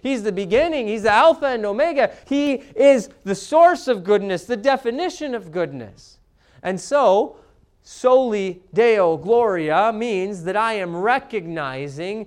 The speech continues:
that there is nothing in me that has merit before God. So we conclude from this, God is glorious.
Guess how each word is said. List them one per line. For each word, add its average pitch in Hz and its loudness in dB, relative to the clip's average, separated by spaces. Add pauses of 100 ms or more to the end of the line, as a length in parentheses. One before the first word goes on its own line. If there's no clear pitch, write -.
(160)
that 196 -6
there 190 -2
is 156 -6
nothing 196 -6
in 220 -8
me 220 -8 (160)
that 180 -4
has 156 -4
merit 196 -4 (280)
before 147 -10
God. 104 -10 (1000)
So 131 -8
we 143 -4
conclude 156 -4
from 139 -8
this, 147 -2
God 127 -2
is 127 -10 (100)
glorious. 147 -8